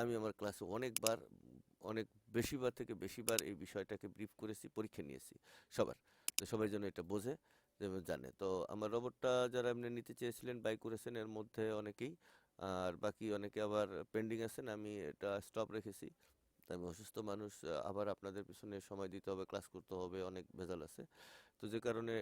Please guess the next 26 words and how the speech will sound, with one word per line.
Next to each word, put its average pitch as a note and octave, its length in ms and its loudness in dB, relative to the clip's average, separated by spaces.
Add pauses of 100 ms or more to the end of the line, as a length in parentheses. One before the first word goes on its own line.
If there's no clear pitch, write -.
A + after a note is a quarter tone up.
(100)
এটা G2 340 2
আর F#2+ 100 2
আমি F#2 400 -4 (140)
সেলিংয়ের F#2 340 -2
চিন্তাভাবনা F2+ 520 -4
এখন E2+ 200 -8
করছি - 280 -10
না। F#2 80 -6
এটা G#2 180 -2 (140)
আরেকটু G#2 320 -4
ভালো G#2 240 0
পর্যায়ে F#2+ 320 -2
যাক, G2+ 200 0 (140)
আরেকটু G#2 460 -6 (240)
বোঝা G2+ 220 2
হোক G#2 180 -2 (600)
এবং F#2 340 -2
পারফেক্ট G#2 380 -4
রেজাল্ট G2+ 340 -2
আমার F#2+ 220 -2 (120)
চোখের G#2 180 -6
সামনে G#2 300 -6
আসুক, F2+ 360 -8 (420)
আসলে C#3 520 -2
আমি F#2 360 -4
আপনাদেরকে E2+ 580 -6